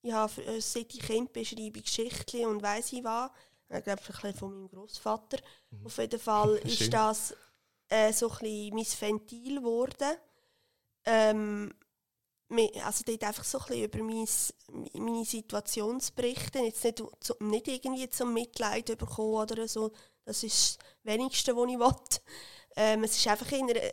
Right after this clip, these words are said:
Speaker 1: so ein bisschen ein, für, für auch andere wo das Gleiche haben.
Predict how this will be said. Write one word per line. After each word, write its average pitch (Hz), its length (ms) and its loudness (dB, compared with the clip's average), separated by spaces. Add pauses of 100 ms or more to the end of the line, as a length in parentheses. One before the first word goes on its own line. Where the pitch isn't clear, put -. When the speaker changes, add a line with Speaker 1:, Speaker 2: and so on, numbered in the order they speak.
Speaker 1:
so 233 100 -4
ein 226 80 -8
bisschen 233 160 -2
ein, - 1200 -4
für, - 80 -8
für 233 400 0
auch 214 220 4
andere 262 680 2 (520)
wo 226 420 -4 (120)
das - 180 -10
Gleiche 247 420 -6
haben. 247 220 0